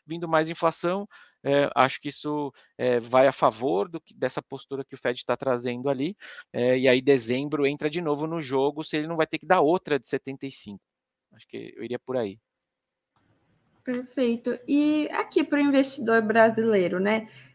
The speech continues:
Speaker 2: Como isso impacta o Brasil, o investidor brasileiro, ou o investidor brasileiro que investe lá nas bolsas nos Estados Unidos? Porque a gente vê uma queda aí das bolsas, né? Algumas semanas, é, tá até indo bem, aí vem um dado, derruba e tal. Como o investidor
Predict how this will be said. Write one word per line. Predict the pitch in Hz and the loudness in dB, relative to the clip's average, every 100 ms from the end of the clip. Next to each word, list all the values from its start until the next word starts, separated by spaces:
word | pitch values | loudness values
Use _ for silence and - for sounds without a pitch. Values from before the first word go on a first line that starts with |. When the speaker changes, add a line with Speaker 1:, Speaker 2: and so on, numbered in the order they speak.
| _ | _
Speaker 2:
Como | - 294 339 330 | 4 4 6 4
isso | 294 294 - 285 | 4 4 0 0
impacta | 277 269 - 254 240 - - | 2 2 2 6 6 4 0
o | |
Brasil, | 202 208 196 202 233 262 | 4 6 6 2 2 2
o | 254 | 2
investidor | 220 220 208 208 | 0 0 0 2
brasileiro, | 208 208 208 233 247 | 4 4 2 2 4
ou | 233 | 4
o | |
investidor | 214 220 220 208 | 6 2 2 2
brasileiro | 214 208 214 214 | 4 4 4 2
que | 220 247 | 2 2
investe | 226 202 247 262 | 4 6 4 4
lá | 233 220 | 4 4
nas | 220 220 | 4 2
bolsas | 202 214 233 220 202 | 2 2 2 -2 0
nos | 226 233 | 2 2
Estados | 214 - 202 202 | 0 -2 -2 0
Unidos? | 214 240 | -2 -2
Porque | - | 0
a | 262 | 2
gente | 269 277 | 2 0
vê | 247 262 330 - - _ | 2 2 2 -12 -20 _
uma | 247 262 | 4 4
queda | 302 - 269 262 226 220 | 4 0 0 2 2 2
aí | 220 | 6
das | 220 220 | 6 6
bolsas, | 202 208 254 277 214 | 6 6 6 2 2
né? | 208 208 | 4 4
Algumas | 214 220 220 | 2 2 0
semanas, | 220 226 214 226 277 269 262 254 - - _ | 0 -2 2 4 4 2 0 -2 -12 -20 _
é, | 220 220 214 208 202 196 - - _ | 4 8 8 8 8 6 2 -10 _
tá | 302 370 | 6 6
até | 415 370 | 6 2
indo | 302 262 | 4 2
bem, | 220 277 294 | 2 2 2
aí | 277 | 2
vem | 247 247 | 2 2
um | 254 | 6
dado, | 247 277 269 240 | 8 8 6 4
derruba | 220 233 233 285 320 294 233 233 | 2 2 2 2 2 2 0 -4
e | |
tal. | 247 247 254 | 0 0 0
Como | - 294 320 | -2 -2 0
o | 320 | 0
investidor | 277 269 - 262 262 | 0 -2 0 0 0